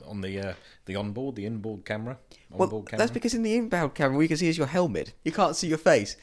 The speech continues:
Speaker 1: Exactly.
Speaker 2: But yes, anyway, so what we get, we're taking from this is, um, if you're interested in your cars,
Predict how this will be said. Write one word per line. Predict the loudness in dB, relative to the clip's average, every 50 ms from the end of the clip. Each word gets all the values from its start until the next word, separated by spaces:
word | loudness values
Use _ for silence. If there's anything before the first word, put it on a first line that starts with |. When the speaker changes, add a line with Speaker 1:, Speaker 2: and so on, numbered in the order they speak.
| -20 -20 -16 -8
Speaker 1:
Exactly. | -6 -4 -2 -2 -2 -2 -4 -4 -2
Speaker 2:
But | 2 4
yes, | 4 6 8
anyway, | 8 8 8 8 6 6 4
so | 6 4
what | 4 4
we | 4 4
get, | 2 0 2 0
we're | 0 0
taking | 0 0 0 -2 -4 -4
from | -4 -4 -2
this | -2 -2 -2 -4 -4
is, | -4 -2 0 0 0 0 -2 -4 -8 -12 _ _ _ 0
um, | 0 2 2 0 -2 -6 -8 _
if | -2 0
you're | 0 0
interested | 2 0 -2 -4 -4 -4
in | -4
your | -4 -4
cars, | 0 2 4 6 6 6 4 2